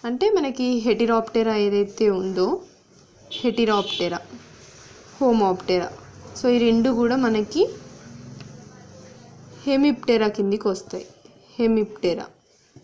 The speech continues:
So, hemiptera divided into homoptera and heteroptera అండి. So, మనకి హెమిప్టెరా ఆర్డర్ అనేది exoterigotansలో వస్తది, exoterigota. ఓకే, so నార్మల్గా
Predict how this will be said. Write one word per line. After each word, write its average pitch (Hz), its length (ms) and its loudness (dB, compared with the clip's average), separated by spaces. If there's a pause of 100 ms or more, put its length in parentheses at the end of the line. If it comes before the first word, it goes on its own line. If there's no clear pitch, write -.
(200)
So, 220 200 0
hemiptera 233 600 2
divided 208 480 2
into 220 360 0
homoptera 202 600 -2
and 277 160 -4
heteroptera 180 560 -4
అండి. 170 340 -8 (400)
So, 233 80 -4
మనకి 208 400 -2
హెమిప్టెరా 226 600 0
ఆర్డర్ 208 340 0
అనేది 208 560 0 (580)
exoterigotansలో 214 1160 2
వస్తది, 190 480 -6 (640)
exoterigota. 196 920 0 (1300)
ఓకే, 359 320 0 (840)
so 208 260 -4
నార్మల్గా 226 600 0